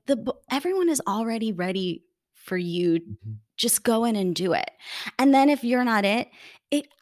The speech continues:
Speaker 1: actually has very little to do with you. Most people can't articulate, like, why they choose person A over person B.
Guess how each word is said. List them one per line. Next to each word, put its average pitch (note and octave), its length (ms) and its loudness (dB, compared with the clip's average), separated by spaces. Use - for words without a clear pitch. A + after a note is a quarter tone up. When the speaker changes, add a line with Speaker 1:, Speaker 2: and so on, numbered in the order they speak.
Speaker 1:
actually C4+ 440 -2
has B3 240 -6
very G3 600 0
little D#3+ 340 0
to - 120 -2
do E3 220 -2
with D3+ 460 -4
you. D#3 180 -8
Most B3 420 2
people E4+ 260 -4
can't A3+ 400 -6
articulate, - 960 -2
like, E3+ 220 0
why F3 220 0
they E3+ 140 -2
choose E3 640 -2
person F3 340 -2
A E3 260 -2
over E3 240 -4
person D#3+ 300 -4
B. - 320 -12